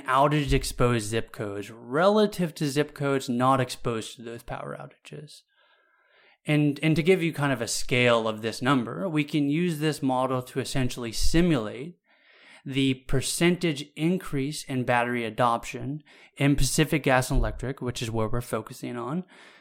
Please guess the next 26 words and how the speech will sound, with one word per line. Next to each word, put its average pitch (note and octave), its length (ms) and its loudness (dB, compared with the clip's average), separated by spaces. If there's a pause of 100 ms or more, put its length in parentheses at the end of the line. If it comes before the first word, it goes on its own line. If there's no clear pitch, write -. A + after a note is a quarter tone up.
(520)
And C#3+ 200 4
we F3 120 6
find D#3+ 340 2
that C3 140 -2
the B2 120 0
outages C3+ 600 0
caused B2 340 -4
a A2 120 -6
forty-five D3+ 760 -2
percent B2 420 -4
increase C#3+ 760 -2
in B2+ 160 -2
battery A#2+ 460 0
adoption G#2+ 640 -6 (520)
in E3+ 240 4
P D3+ 280 2
G B2 240 -4
and A2 120 -4
E, G#2 300 -8 (340)
um, B2 220 2
that B2+ 160 4
would A#2+ 160 0
not B2+ 240 2
have A#2 140 0
otherwise G#2+ 480 0
occurred. - 460 -14